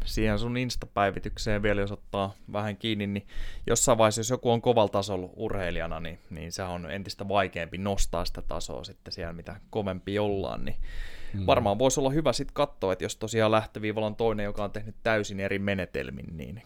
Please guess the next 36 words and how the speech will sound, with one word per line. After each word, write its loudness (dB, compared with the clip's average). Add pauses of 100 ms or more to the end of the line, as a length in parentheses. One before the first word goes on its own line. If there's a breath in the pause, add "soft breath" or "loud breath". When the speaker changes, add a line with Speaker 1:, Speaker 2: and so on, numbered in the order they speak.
Speaker 1:
keskustella 0
valmentajat 4
ja 4
urheilijatkin 0
keskenään, -2
että -2
otettaisiko 0
tästä 2
jotain 2
jaksoa 0
mukaan 0
tai 0
elementtiä -4
tähän -6
vielä, -2
että -12
nyt -6
me -2
ollaan 0
oltu -2
vaikka -2
tässä -6 (880 loud breath)
kympin, 2
satasen -4
ajassa, -6 (440 loud breath)
ajassa -10
nyt, -12
mikä -8
on -4
mun -6
henkilökohtainen 0
oma -2
ennätys. -2 (600 loud breath)
No -4
ei 0
oo, -6